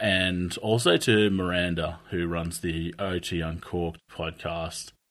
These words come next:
The three of us have had a group chat for quite a while now, and aside from pure entertainment, it, it's, it's good for perspectives on things as well. I,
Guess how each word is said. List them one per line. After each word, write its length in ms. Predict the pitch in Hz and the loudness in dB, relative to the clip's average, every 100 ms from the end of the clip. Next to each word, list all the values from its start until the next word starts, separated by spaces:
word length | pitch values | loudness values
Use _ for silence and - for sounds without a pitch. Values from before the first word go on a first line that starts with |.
| _ _ - | _ _ -8
The 480 | 98 95 92 92 90 | 0 2 4 2 0
three 340 | - 113 110 | 0 8 10
of 140 | 117 98 | 10 10
us 320 | 92 90 - | 6 4 0
have 260 | 95 87 85 | 2 2 0
had 240 | 87 90 | 2 4
a 800 | 87 85 85 82 82 82 82 - - | 4 4 2 2 0 -2 -4 -8 -6
group 340 | 98 95 87 | 0 0 0
chat 400 | - 82 82 - | -4 0 -2 -2
for 240 | - 85 | -4 -2
quite 540 | 80 - - 92 120 107 | -2 -8 -2 6 8 6
a 60 | |
while 440 | 95 87 85 92 87 | 2 4 4 4 2
now, 440 | 82 80 80 82 | 0 2 2 2
and 280 | 82 82 82 _ _ _ _ _ _ | 0 -2 -4 _ _ _ _ _ _
aside 540 | - - 123 127 123 107 | -6 6 12 12 12 8
from 640 | - 101 95 92 87 87 _ _ _ _ _ _ _ - | 6 10 10 8 0 -2 _ _ _ _ _ _ _ -8
pure 340 | - - 104 98 | -6 2 4 4
entertainment, 800 | 92 87 82 - 92 90 80 78 - | 0 -4 -4 -4 -2 0 -2 -6 -6
it, 240 | 87 - | -4 -4
it's, 540 | 87 87 - - - - | -6 -6 -4 -4 -4 -6
it's 220 | 104 - | -6 -6
good 320 | - 101 127 - | -4 0 0 2
for 160 | 202 | 2
perspectives 800 | 190 104 - - 95 - - - | 2 -4 -4 -4 -4 -4 -12 -10
on 180 | 76 67 | -10 -10
things 500 | 67 57 65 67 - | -10 -10 -10 -12 -12
as 180 | 90 82 | -10 -8
well. 380 | 87 82 69 64 | -4 -2 -2 -6
I, 320 | 62 60 67 | -6 -4 -4